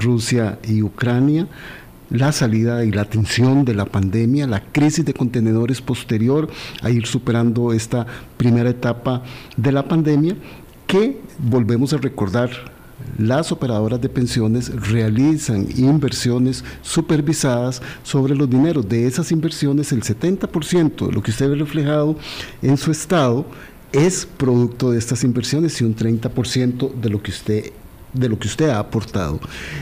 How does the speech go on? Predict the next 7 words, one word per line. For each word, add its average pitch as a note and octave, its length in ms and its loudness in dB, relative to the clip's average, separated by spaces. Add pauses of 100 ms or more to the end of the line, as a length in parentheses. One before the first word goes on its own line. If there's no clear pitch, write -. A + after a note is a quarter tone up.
(180)
Este, A#2 880 2 (1200)
ahora E3 320 2
la F3 120 2
gente D3+ 240 4
va D3+ 120 2
a - 20 2
decir, A2+ 340 0